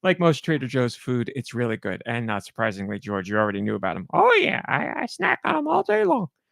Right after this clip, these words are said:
I, I don't blame you. I don't, I, now I understand why you have a whole cabinet of em because they're, um,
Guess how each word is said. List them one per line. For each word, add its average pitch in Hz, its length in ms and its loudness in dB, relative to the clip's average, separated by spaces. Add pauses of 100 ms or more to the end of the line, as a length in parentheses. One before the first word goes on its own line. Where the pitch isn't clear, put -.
(160)
I, 131 460 2
I 117 160 8
don't 139 160 6
blame 147 220 4
you. 123 120 4
I 101 80 6
don't, 123 160 2
I, 127 220 2
now 127 340 4
I 123 180 6
understand 120 380 -2
why 120 100 -2
you 120 80 -2
have 120 80 -4
a 120 40 -4
whole 127 140 4
cabinet 143 460 2
of 113 140 0
em 117 100 0
because 123 440 -4
they're, 113 320 -2
um, 113 240 -4